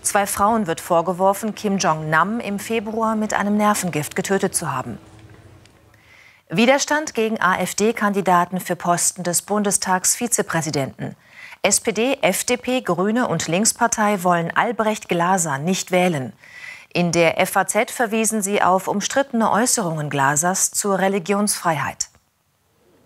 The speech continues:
I-S-Terrormiliz reklamiert tödliche Messerattacke von Marseille für sich.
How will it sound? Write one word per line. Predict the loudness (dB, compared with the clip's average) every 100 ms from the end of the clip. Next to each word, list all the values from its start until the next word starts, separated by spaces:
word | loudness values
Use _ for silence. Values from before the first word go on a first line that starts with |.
| _ -20 -20 -20 -20 -18 -2
I-S-Terrormiliz | 2 2 2 0 2 4 2 2 0 0 0 0
reklamiert | 2 0 2 0 0 -2
tödliche | 0 0 0 -2 0
Messerattacke | 2 2 2 0 0 -2 -4 -4
von | -4 -2 0
Marseille | 0 2 2 0
für | -2 -2
sich. | -2 -4 -6